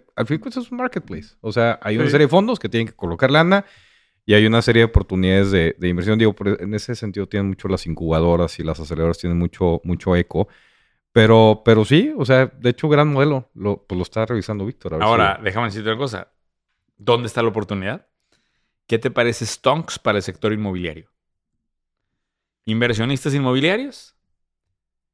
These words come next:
Speaker 1: Ajá.
Speaker 2: Preparas lives.
Speaker 1: De proyectos.
Speaker 2: De proyectos de preventas.
Speaker 1: Ah, bien.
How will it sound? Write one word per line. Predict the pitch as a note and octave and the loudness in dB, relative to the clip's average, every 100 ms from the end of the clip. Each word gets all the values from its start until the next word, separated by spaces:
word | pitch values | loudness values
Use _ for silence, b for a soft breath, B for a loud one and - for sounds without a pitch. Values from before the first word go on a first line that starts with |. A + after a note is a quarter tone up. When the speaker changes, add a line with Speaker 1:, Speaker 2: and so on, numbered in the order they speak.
| _ - | _ -10
Speaker 1:
Ajá. | F#2+ D3 - _ | -6 -6 -8 _
Speaker 2:
Preparas | A#2 A#2 - C#3 C#3+ C3 | 0 0 2 2 2 2
lives. | C3+ G#3 D4 - - _ _ _ _ _ _ - | 0 -2 -6 -12 -20 _ _ _ _ _ _ -8
Speaker 1:
De | F#2+ | -6
proyectos. | - G2 G#2+ G2+ E2 - _ _ | -4 0 -2 -2 -10 -16 _ _
Speaker 2:
De | A2+ A2+ | 2 2
proyectos | G#2+ A2+ G#2 A2+ D#3+ - G#2 | 2 0 0 -2 -6 -8 -8
de | G2 | -6
preventas. | F#2 F2+ E2+ E2+ - | -6 -6 -8 -12 -16
Speaker 1:
Ah, | F#2 A2 D#3+ F3 | -14 -12 -14 -16
bien. | G2+ G#2+ D#3 | -14 -14 -14